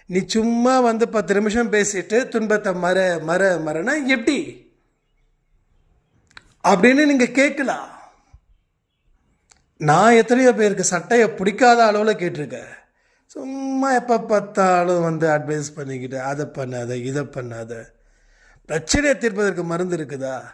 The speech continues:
அதை சொல்லு. அதை விட்டுட்டு நீ அப்படி பண்ணதால தான் என்ன பிரச்சனைன்னு நீ பாட்டுக்கு சொல்லிட்டே இருக்கணும். எனக்கும் அந்த வயித்தெரிச்சல் இருந்தது. நமக்கு என்னன்னா, பிரச்சனையை தீர்ப்பதற்கு உண்டான சொல்யூஷன் மட்டும் சொல்லு.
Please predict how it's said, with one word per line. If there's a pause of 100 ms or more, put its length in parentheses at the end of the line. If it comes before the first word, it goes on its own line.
(120)
அதை
சொல்லு.
அதை
விட்டுட்டு (300)
நீ
அப்படி
பண்ணதால
தான்
என்ன
பிரச்சனைன்னு
நீ
பாட்டுக்கு
சொல்லிட்டே
இருக்கணும்.
எனக்கும்
அந்த
வயித்தெரிச்சல்
இருந்தது. (1900)
நமக்கு
என்னன்னா,
பிரச்சனையை
தீர்ப்பதற்கு
உண்டான
சொல்யூஷன்
மட்டும்
சொல்லு.